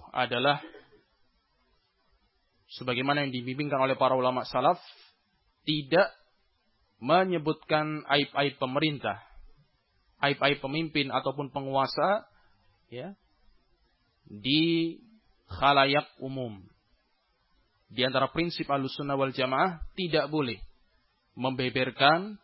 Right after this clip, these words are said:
maupun menyebut-nyebut aib pemerintah, pemimpin kaum muslimin. Bahkan sebaliknya, prinsip Ahlussunnah wal Jamaah adalah mendoakan kebaikan terhadap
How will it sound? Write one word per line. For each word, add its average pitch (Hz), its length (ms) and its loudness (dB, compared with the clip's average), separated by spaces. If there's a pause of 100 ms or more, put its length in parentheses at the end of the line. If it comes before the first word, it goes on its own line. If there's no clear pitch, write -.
(520)
maupun 135 480 0
menyebut-nyebut 151 1040 -4
aib 139 260 2 (220)
pemerintah, 135 480 -4 (1200)
pemimpin 123 400 -4
kaum 131 220 -4
muslimin. 107 420 -12 (640)
Bahkan 117 400 0
sebaliknya, 151 640 0 (720)
prinsip 143 320 -6
Ahlussunnah 139 400 0
wal 139 160 4
Jamaah 143 400 0
adalah 160 400 0
mendoakan 143 800 -2
kebaikan 120 560 -4
terhadap 127 320 -4